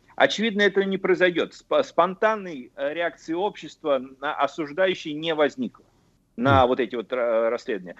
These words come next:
Speaker 1: То есть спонтанно общество не готово было мобилиз-, мобилизоваться за президента. И сейчас ситуация, Путин прокомментировал, вы это обсуждали, да, с-, потому что там, э, студент из Уфы прокомментировал, что это не его дворец.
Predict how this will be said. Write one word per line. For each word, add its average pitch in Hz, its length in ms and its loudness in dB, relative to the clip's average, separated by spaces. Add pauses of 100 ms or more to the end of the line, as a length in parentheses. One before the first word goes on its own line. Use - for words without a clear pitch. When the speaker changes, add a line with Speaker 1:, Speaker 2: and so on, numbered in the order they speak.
(200)
Speaker 1:
То 160 80 2
есть - 160 2
спонтанно 202 640 2
общество 196 400 -6
не 180 280 -8
готово 180 380 -2
было 151 200 -4
мобилиз-, 147 520 -4
мобилизоваться 147 720 4
за 151 180 4
президента. 113 540 -8 (400)
И 143 100 -4
сейчас 226 420 0
ситуация, 196 460 -2
Путин 226 380 -14
прокомментировал, 214 760 0
вы 165 120 4
это 165 180 4
обсуждали, 185 580 2
да, 165 280 4
с-, - 320 -18
потому 156 320 -6
что - 100 -16
там, 131 340 -4 (440)
э, 127 180 6
студент 156 420 2
из 131 120 0
Уфы 143 380 4 (220)
прокомментировал, 202 600 4
что - 160 4
это 208 180 4
не 214 320 0
его 180 320 4
дворец. 151 580 2